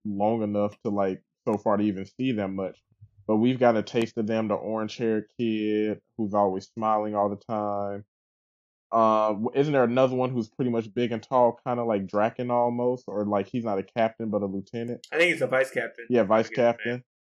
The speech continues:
Speaker 1: Like, w-, there, there's a few more folks in the, um, Tokyo Majin gang that I would love to, like,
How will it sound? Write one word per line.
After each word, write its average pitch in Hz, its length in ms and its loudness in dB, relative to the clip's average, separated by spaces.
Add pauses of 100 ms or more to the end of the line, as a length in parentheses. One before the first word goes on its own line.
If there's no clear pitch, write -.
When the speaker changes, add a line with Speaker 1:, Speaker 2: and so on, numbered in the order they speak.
(180)
Speaker 1:
Like, 107 300 2
w-, 127 160 0
there, 160 160 8
there's 214 220 6
a 208 40 0
few 208 160 0
more 180 140 6
folks 160 320 4
in 147 120 -2
the, 135 100 4
um, 131 520 4
Tokyo 131 380 -2
Majin 120 400 0
gang 117 260 -2
that 110 120 0
I 110 80 6
would 107 140 2
love 110 300 0
to, 123 60 -8
like, 104 340 0